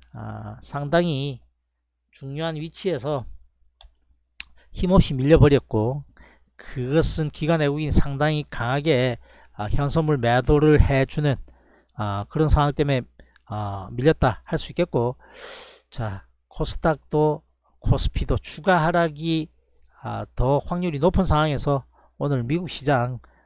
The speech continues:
아, 상당히 중요하다 할 수 있겠습니다. 자, 얼마나 미국 시장 오늘 강하게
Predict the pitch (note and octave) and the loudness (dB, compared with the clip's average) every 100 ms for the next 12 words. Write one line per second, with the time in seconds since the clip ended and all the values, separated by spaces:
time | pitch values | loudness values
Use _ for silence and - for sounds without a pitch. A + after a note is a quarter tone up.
0 | _ G#2 G#2 C3 C3 C#3+ - B2+ D3 D#3+ | _ -10 -8 -8 -6 -8 -8 -4 -2 0
1 | C#3 - B2 - A#2+ A#2 A2 - _ _ | -2 -4 -12 -10 -12 -12 -12 -14 _ _
2 | _ _ A2+ A2 _ _ _ - - A2+ | _ _ -18 -18 _ _ _ -14 -6 -2
3 | C3+ D#3+ B2+ C3 - C3 C#3+ - C3 C#3+ | 2 2 2 0 -4 -8 -8 -10 -6 -6
4 | B2+ C3+ C3 - B2 C3+ C#3 C#3+ | -6 -10 -10 -8 -6 -4 -2 -2